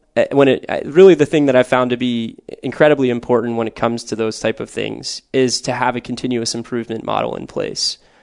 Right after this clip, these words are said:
The transformation should be, should be ongoing,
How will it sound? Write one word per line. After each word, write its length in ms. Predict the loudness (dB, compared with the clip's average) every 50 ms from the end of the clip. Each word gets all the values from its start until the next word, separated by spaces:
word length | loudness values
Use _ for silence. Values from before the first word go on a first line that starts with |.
| _ _ _ _
The 80 | -6 -4
transformation 720 | -2 2 2 2 2 2 2 2 2 2 0 -2 -6 -6
should 200 | -6 -8 -10 -8
be, 360 | -6 -6 -6 -6 -8 -12 -16 _ _ _
should 260 | -14 -8 -6 -6 -4
be 160 | -2 -2 -2 -2
ongoing, 580 | 0 0 -2 -2 -2 -4 -6 -6 -6 -10 -14